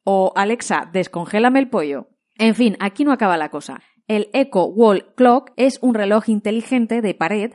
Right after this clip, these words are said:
con el que podrás hablar para programar una alarma. El Echo Auto escuchará y mandará tus recados mientras conduces,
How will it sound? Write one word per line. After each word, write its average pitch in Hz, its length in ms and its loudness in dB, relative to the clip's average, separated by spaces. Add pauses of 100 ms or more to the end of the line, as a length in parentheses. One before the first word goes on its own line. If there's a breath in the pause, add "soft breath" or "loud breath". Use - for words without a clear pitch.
con 262 160 2
el 269 100 -2
que 262 140 0
podrás 247 400 0
hablar 226 340 -2
para 254 240 0
programar 214 440 0
una 220 160 0
alarma. 151 500 -8 (240)
El 196 260 0
Echo 190 400 0
Auto 226 580 2
escuchará 214 560 0
y 262 60 0
mandará 220 480 0
tus 254 160 -2
recados 240 480 -2
mientras 254 380 0
conduces, 240 680 -2